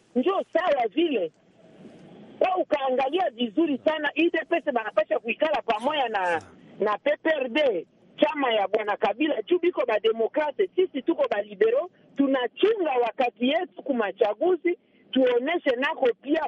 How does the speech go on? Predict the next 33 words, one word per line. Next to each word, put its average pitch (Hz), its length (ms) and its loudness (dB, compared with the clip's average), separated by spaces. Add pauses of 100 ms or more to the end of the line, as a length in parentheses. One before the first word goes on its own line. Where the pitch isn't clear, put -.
programe 226 580 0
zetu 359 520 0 (280)
na 240 200 2
wa, 226 680 0
wa, 196 160 0
wakongomani 233 760 0
waitika 247 460 0
programe 208 440 -2
zetu 311 260 -2
watuchague. 214 880 0 (1200)
Sasa 285 280 2
Bwana 269 260 0
Kamere 285 500 0
iko 247 200 -2
na 214 140 -4
yake, 330 300 0 (160)
sisi 254 380 0
tuko 262 340 0
na 196 160 -2
yetu, 349 500 0
na 233 180 0
bengine 233 440 0
pia 247 280 -4
biko 240 300 -2
na 196 140 -2
yabo. 311 360 -2 (280)
Kila 349 260 0
batu 285 320 -2
biko 285 240 0
na 233 120 -2
maoni 220 420 0
yabo, 262 280 0
lakini 254 640 0